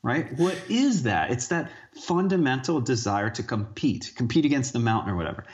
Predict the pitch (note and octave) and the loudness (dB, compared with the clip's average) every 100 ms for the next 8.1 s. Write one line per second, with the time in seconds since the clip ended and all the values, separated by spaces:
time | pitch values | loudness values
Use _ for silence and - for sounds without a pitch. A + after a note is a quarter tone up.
0 | - - G3+ G#3 A#2 G#2 - _ - - | -18 -6 0 0 0 -4 -12 _ -18 -18
1 | - _ - - F#3 F3+ F3+ F3+ E3+ - | -20 _ -10 -4 0 2 2 0 -2 -10
2 | _ - A3 A3 E3+ F3+ - F#3 F#3 F3+ | _ -4 -2 -2 -2 -2 -2 -2 -2 -4
3 | - B3+ G#2 G#2 A2+ A2+ B2+ C#3+ E3+ E3+ | -4 0 2 2 2 2 0 0 0 0
4 | F3+ E3 - C3 A#2 A#2 A#2 G#2+ A2 C3+ | -2 -4 -2 -2 -2 -2 0 -2 0 2
5 | D3+ A#2+ A2+ C#3 D#3+ C#3 A#2 D#3 C3+ C3+ | 2 4 2 2 2 0 2 2 2 -2
6 | B2+ A2+ G2+ A#2 C3+ B2 C3+ B2+ D3+ D3 | -2 -2 0 0 2 2 2 2 0 0
7 | C3 A#2+ A2+ G2+ F#2+ F2+ - D#2+ F2+ B2+ | -2 0 0 0 0 -2 -2 0 0 -2
8 | - | -12